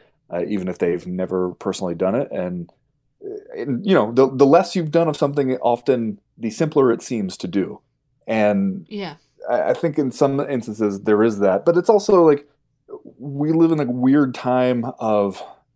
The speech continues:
Speaker 1: being able to really curate your own media environment. And so, like, the, the things you hear or what you think is normal, what you think media should be doing, depends a lot on, like, what media you're choosing to consume.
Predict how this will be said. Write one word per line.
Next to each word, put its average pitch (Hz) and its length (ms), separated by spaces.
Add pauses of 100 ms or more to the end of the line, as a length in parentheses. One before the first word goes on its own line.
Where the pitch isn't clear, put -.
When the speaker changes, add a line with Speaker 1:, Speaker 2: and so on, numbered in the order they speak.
(440)
Speaker 1:
being 131 260
able 120 200
to 104 80
really 107 920 (260)
curate 123 480
your 104 300
own 104 640
media 107 420
environment. 104 640
And 98 200
so, 104 340 (340)
like, 110 160
the, 104 200
the 104 140
things 127 460
you 113 140
hear 131 280
or 98 120
what 98 220
you 101 100
think 107 240
is 90 120
normal, 95 400
what 104 140
you 101 80
think 101 280
media 98 380
should 92 260
be 87 100
doing, 98 420 (320)
depends 110 340
a 92 40
lot 95 240
on, 92 220
like, 87 160
what 98 260
media 98 420
you're 87 500
choosing 95 360
to 90 80
consume. 85 600